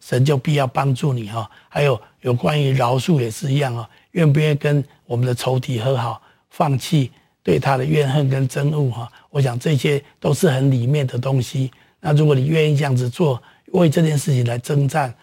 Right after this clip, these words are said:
其实你就是在遵行神的话了哈。这些有时候都是很里面的、很隐藏的。如果我们不去面对它、不去对付它，任它，任它继续在我们里面横行，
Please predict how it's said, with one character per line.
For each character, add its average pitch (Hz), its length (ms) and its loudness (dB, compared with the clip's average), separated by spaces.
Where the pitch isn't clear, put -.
其 139 160 0
实 135 100 0
你 127 200 2
就 151 160 0
是 151 180 -2
在 143 260 -2
遵 160 240 2
行 127 240 0
神 127 240 -4
的 123 80 -4
话 120 300 0
了 113 120 -8
哈。 110 220 -10
这 165 160 2
些 160 160 6
有 131 100 2
时 120 120 0
候 160 60 2
都 151 180 0
是 151 120 2
很 135 220 0
里 123 140 0
面 143 240 -2
的、 113 100 -6
很 135 180 -6
隐 120 220 -6
藏 120 320 -8
的。 123 160 -6
如 165 140 4
果 147 160 4
我 123 40 4
们 123 220 0
不 139 120 -2
去 185 140 4
面 170 260 4
对 151 180 2
它、 139 180 0
不 139 140 -4
去 151 160 0
对 151 200 0
付 147 180 2
它， 135 260 -2
任 175 260 4
它， 143 280 2
任 160 180 4
它 147 160 2
继 165 180 2
续 160 160 4
在 160 120 4
我 143 40 2
们 131 160 0
里 123 140 -2
面 147 260 2
横 156 260 4
行， 117 360 -2